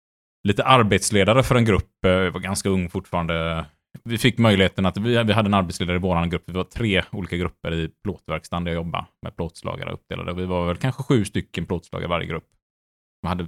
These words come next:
våra typer av jobb och lite sådär. Och våran arbetsledare slutade och de visste inte vem ska de ta. Så tänkte de säkert så här att tar vi den här fackliga Isak, kanske han slutar vara facklig. <laughs> Och jag såg ju en chans att, men nu inför vi helt demokratisk organisation här.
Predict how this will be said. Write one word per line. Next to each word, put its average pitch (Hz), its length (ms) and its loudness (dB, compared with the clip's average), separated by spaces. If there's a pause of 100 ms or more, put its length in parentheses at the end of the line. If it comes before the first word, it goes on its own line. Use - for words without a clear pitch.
våra 98 240 -2
typer 98 340 0
av 90 120 2
jobb 76 280 -2
och 80 60 -4
lite 80 140 -12
sådär. - 220 -10 (800)
Och 98 60 -2
våran 110 340 6
arbetsledare 85 420 0
slutade 101 520 2
och 98 40 6
de 95 80 4
visste 95 180 0
inte 87 100 -4
vem 85 80 0
ska - 140 -2
de 98 80 4
ta. 120 300 4
Så - 100 -6
tänkte 90 220 -2
de 87 220 0
säkert - 320 -4
så - 80 -2
här 82 60 2
att 80 160 -6
tar 87 100 -2
vi 87 80 -2
den 92 80 0
här 87 460 -2
fackliga 90 340 -2
Isak, 85 300 -2
kanske 95 200 0
han 87 100 2
slutar 90 260 -4
vara 90 60 -2
facklig. 107 440 2
<laughs> - 280 -6 (320)
Och 110 60 6
jag 127 120 10
såg 135 140 6
ju 123 40 8
en 113 60 6
chans 95 280 4
att, 90 120 -4
men 104 200 6
nu 123 360 6
inför 95 280 2
vi 87 160 2
helt 85 420 -2
demokratisk - 960 -4
organisation 82 600 -4
här. - 160 -8